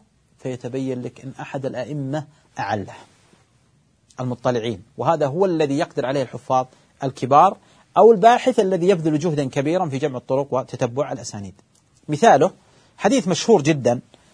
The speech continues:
وهو حديث أنس أو عبد الله ب-، حديث أنس في قصة عبد الله بن عمرو بن العاص، آه، مع ذلك الرجل الذي قال النبي صلى الله عليه وسلم فيه:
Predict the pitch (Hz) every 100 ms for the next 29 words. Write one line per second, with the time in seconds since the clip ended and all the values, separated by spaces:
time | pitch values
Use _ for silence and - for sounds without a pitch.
0 | _ - 127 127 147 156 - 147 127 -
1 | - _ - 113 120 143 131 135 123 165
2 | 156 156 117 - 147 - 143 131 127 143
3 | 147 135 143 139 117 113 160 - _ _
4 | _ _ _ - 127 127 123 120 123 143
5 | 143 147 135 151 170 - 135 147 147 147
6 | 131 127 127 - 151 156 131 127 143 -
7 | 127 117 143 123 113 175 147